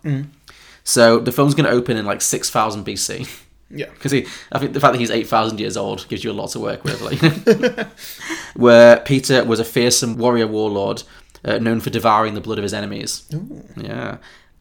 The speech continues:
Speaker 2: After being cursed by the head of a rival clan, he becomes the first ever vampire.
Speaker 1: Ah, okay.
Speaker 2: Yeah, so that's his origin story.
Speaker 1: Okay.
Speaker 2: I think.
Speaker 1: I like it.
Speaker 2: Yeah.
Speaker 1: So now, is this origin story, is it actually true? Um, or is it just made up by, uh, the characters?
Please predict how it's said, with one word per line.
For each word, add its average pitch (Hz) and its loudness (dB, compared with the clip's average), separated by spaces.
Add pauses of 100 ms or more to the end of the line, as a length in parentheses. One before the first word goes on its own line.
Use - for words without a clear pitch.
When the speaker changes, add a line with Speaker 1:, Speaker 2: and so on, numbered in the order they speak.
(100)
Speaker 2:
After - -2
being 127 0
cursed 127 -2
by 117 2
the 113 0
head 113 -6
of 110 -8
a 110 -4
rival 104 -6
clan, 107 -10
he 104 -14
becomes 110 -12
the 143 -18
first - -12
ever 196 -12
vampire. 139 -10 (300)
Speaker 1:
Ah, 208 -8
okay. 226 -6
Speaker 2:
Yeah, - -10
so - -6
that's - -6
his 117 -6
origin 117 -4
story. 104 -8 (140)
Speaker 1:
Okay. 151 -8 (240)
Speaker 2:
I - -20
think. - -12
Speaker 1:
I 143 -2
like 131 -4
it. - -16
Speaker 2:
Yeah. 117 -8 (360)
Speaker 1:
So 175 0
now, 165 -2
is 160 -4
this 190 -6
origin 170 -4
story, 151 -4
is 143 -2
it - -8
actually 165 -10
true? 226 -8 (520)
Um, 147 0
or 156 4
is 135 2
it 147 -4
just 143 -12
made 139 -2
up - -6
by, 123 -8 (360)
uh, 127 -10
the 139 -14
characters? - -12